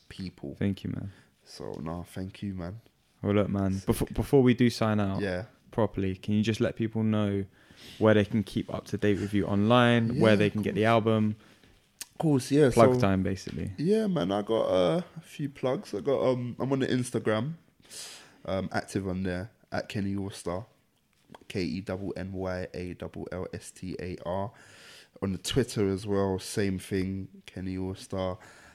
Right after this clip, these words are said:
Speaker 1: I also have an album out right now, which basically represents what London street music is to me and the people around me.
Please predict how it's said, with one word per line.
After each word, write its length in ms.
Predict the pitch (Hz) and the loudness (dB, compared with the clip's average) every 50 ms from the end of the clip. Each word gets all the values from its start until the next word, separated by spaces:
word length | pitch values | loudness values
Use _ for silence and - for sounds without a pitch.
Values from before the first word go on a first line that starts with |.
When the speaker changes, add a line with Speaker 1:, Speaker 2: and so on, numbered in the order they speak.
| _ - _ - | _ -20 _ -4
Speaker 1:
I 200 | - 90 87 87 | -2 -2 -2 -2
also 540 | - - 101 101 101 - - - 104 92 90 | -2 -2 -2 -4 -4 -6 -6 -4 -2 -2 -2
have 240 | 104 110 95 87 87 | -2 -4 -4 -4 -4
an 160 | 90 85 - - - | -6 -8 -6 -6 -4
album 400 | 98 98 98 98 - 87 90 87 | -4 -4 -4 -4 -6 -8 -6 -6
out 180 | 85 - - | -8 -8 -8
right 240 | 85 87 85 80 - | -8 -6 -6 -6 -6
now, 220 | 87 90 87 90 | -6 -6 -4 -6
which 340 | 85 85 104 92 - - - - _ | -6 -6 -8 -10 -10 -12 -16 -12 _
basically 520 | - 92 95 101 - - 87 - - 92 87 | -4 -4 -4 -4 -6 -10 -14 -10 -8 -8 -6
represents 720 | 90 90 87 - 92 90 95 92 85 85 - - - - - - - _ | -6 -6 -6 -6 -8 -8 -6 -6 -6 -8 -8 -12 -16 -20 -20 -20 -18 _
what 260 | - 98 90 - - - - - - - _ _ _ | -6 -4 -4 -4 -6 -10 -16 -20 -20 -20 _ _ _
London 720 | 87 87 87 90 92 95 95 87 90 87 87 87 87 92 113 - _ _ _ - | -6 -4 -2 -2 -2 -2 -2 -2 -4 -4 -4 -6 -10 -12 -14 -18 _ _ _ -12
street 360 | - - - - 101 95 - | -12 -10 -6 -4 -4 -4 -4
music 440 | 92 98 101 95 78 - - - - | -2 -4 -4 -4 -6 -8 -14 -10 -8
is 220 | - 98 85 - - | -8 -8 -8 -8 -12
to 160 | - - 82 | -12 -8 -8
me 360 | 87 95 98 101 95 98 101 - - - | -6 -4 -4 -4 -4 -6 -8 -12 -10 -8
and 320 | - 92 92 90 87 76 | -8 -6 -6 -6 -8 -8
the 80 | - - | -10 -12
people 500 | - - 98 92 - - 92 90 87 101 | -10 -8 -8 -8 -6 -8 -8 -8 -8 -6
around 280 | 101 87 90 90 90 90 | -6 -4 -4 -4 -4 -6
me. 220 | 90 90 90 110 | -6 -8 -8 -10